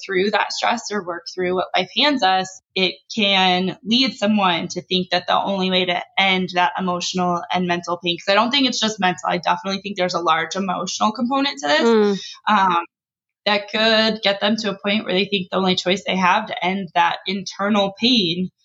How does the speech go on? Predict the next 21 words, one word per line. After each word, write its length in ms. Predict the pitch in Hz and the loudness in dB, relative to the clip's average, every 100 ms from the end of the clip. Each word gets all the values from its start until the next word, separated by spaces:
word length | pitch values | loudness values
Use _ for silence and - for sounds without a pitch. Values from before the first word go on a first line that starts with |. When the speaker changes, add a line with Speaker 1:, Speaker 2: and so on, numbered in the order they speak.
| _ _ _ - | _ _ _ 0
Speaker 1:
is, 540 | 185 208 - - - - | 2 2 -2 -10 -12 -6
is 220 | 180 - | -4 -2
to 160 | 208 - | -2 0
end 180 | 185 | -2
their 120 | 165 147 | -2 0
life. 460 | 202 175 190 - | 0 0 -4 -8
And 80 | 180 | -6
I 80 | 175 | -4
certainly 480 | 175 180 - 165 160 _ _ _ _ _ - | -4 -6 -6 -8 -10 _ _ _ _ _ 0
don't 220 | 247 262 | 2 2
agree 320 | 220 196 196 | 0 -2 -2
with 160 | 190 - | -2 0
any 320 | 302 262 190 | 2 2 0
of 140 | 160 | 0
that, 300 | 165 160 151 - | 0 0 0 -2
but 100 | 180 | 0
I 400 | 175 170 170 - - - _ - | 2 2 -2 -6 -20 -20 _ -2
can 120 | 220 | 2
also 260 | 214 214 214 | 2 0 -4
understand 580 | 190 185 - 190 180 180 | -4 -6 -2 0 0 0
how 440 | 170 165 165 - | -2 0 -2 -10